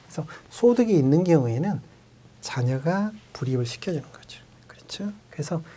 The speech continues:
이제 조금 디테일한 얘기지만, 어, 자녀가 예를 들어서 소득을 만들어 줘요. 그렇죠? 뭐 직장을 다니건 뭐 부동산 임대 소득을 만들면 그 소득으로는 모두 이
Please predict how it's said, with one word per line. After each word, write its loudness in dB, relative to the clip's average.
이제 -4
조금 0
디테일한 4
얘기지만, -2
어, -10
자녀가 4
예를 6
들어서 0
소득을 -2
만들어 2
줘요. -4
그렇죠? -8
뭐 -14
직장을 -2
다니건 -2
뭐 -6
부동산 2
임대 2
소득을 -2
만들면 -4
그 -2
소득으로는 2
모두 2
이 0